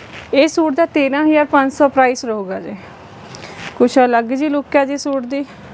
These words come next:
ਬਹੁਤ ਸੋਹਣਾ ਸੂਟ ਆ। ਇਹਨੂੰ ਲੈ ਕੇ ਆਏ ਹਾਂ ਜੀ ਅਸੀਂ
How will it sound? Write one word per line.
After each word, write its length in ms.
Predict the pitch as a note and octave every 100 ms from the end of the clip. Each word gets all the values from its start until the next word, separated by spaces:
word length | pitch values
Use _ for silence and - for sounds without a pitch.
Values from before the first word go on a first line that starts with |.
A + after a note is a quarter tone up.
| - - - -
ਬਹੁਤ 360 | A3 A#3+ B3+ C4
ਸੋਹਣਾ 320 | C#4+ A#3 A#3
ਸੂਟ 320 | - A#3+ G3+
ਆ। 120 | F3 F#3+ - - - - - - - - - - - - - - - - - - - - - - - - - - - - - - -
ਇਹਨੂੰ 260 | C#4+ D4 E4+
ਲੈ 160 | E4
ਕੇ 160 | D#4 D#4
ਆਏ 180 | D4 D4
ਹਾਂ 80 |
ਜੀ 180 | C#4+ C#4+
ਅਸੀਂ 420 | C#4+ D4+ C#4+ C#4+